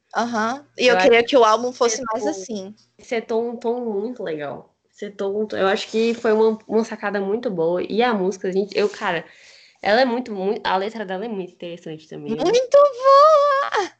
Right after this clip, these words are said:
Speaker 2: Nossa, tipo, "Where's my fucking teenage dream?" Tipo, realmente, quando você é nova, você
Speaker 1: E ela
Speaker 2: passa
Speaker 1: não
Speaker 2: por
Speaker 1: consegue nem
Speaker 2: situações, né?
Speaker 1: fazer baliza, gato.
Speaker 2: Menina, eu ria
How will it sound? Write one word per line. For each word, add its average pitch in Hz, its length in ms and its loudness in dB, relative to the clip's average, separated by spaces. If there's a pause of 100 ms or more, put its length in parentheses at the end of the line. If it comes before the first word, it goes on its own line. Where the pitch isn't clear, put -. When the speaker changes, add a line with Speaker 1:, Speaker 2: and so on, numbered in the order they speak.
(160)
Speaker 2:
Nossa, 208 480 -2
tipo, 180 440 -2
"Where's 196 260 0
my 214 160 -2
fucking 196 380 -8
teenage 185 360 -4
dream?" 175 260 -8
Tipo, - 180 -14
realmente, 240 420 -2
quando 214 140 0
você 196 220 -6
é 180 80 -2
nova, 160 500 -6 (720)
você 214 140 -6
Speaker 1:
E 262 60 0
ela 254 120 6
Speaker 2:
passa 269 120 0
Speaker 1:
não 302 120 -4
Speaker 2:
por 330 180 -4
Speaker 1:
consegue 254 440 0
nem 269 140 -4
Speaker 2:
situações, - 260 -4
né? - 0 -
Speaker 1:
fazer 247 120 -2
baliza, 240 580 -4
gato. 160 380 -10 (880)
Speaker 2:
Menina, 254 520 0 (120)
eu 233 340 -6
ria 240 360 -8